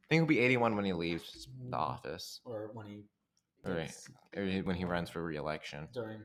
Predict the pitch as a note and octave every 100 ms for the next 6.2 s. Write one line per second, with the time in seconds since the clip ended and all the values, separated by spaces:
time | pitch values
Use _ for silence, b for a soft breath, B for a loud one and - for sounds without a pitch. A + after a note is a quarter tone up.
0 | G#2+ A2 G#2+ G#2+ - - - G#2+ A#2 A#2
1 | A2+ - _ _ - - - G#2+ B2+ G#2+
2 | - B2+ C3+ C3+ B2+ - G#2 F#2 E2 D#2+
3 | E2 E2 D2 - G#2 D2+ C#2+ - A2 G2+
4 | G#2 G#2 - D2 C#2 C2 - F2+ D#2 B1
5 | B1+ F#2 _ _ _ - G2 G#2 F2 -
6 | G2+